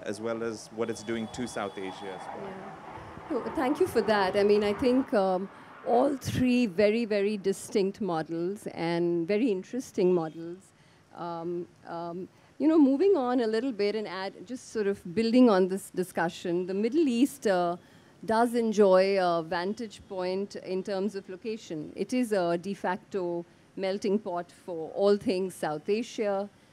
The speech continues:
Speaker 2: equally, uh, West Asia, parts of Southeast Asia, and, um, increasingly North Africa as well. Um,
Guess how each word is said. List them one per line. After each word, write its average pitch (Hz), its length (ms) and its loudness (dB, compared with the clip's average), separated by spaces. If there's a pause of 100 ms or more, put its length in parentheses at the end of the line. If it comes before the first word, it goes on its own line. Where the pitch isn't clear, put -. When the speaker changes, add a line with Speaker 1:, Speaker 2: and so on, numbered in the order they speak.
(140)
Speaker 2:
equally, 202 840 -4
uh, 156 300 -4
West 170 360 -10
Asia, 208 560 -10
parts 170 300 -10
of 180 100 -12
Southeast 196 580 0
Asia, 196 640 2
and, 190 420 -6 (100)
um, 160 400 -8 (220)
increasingly 196 640 -4
North 170 240 0
Africa 165 400 -2
as 160 200 -2
well. 165 320 2 (500)
Um, 180 520 -4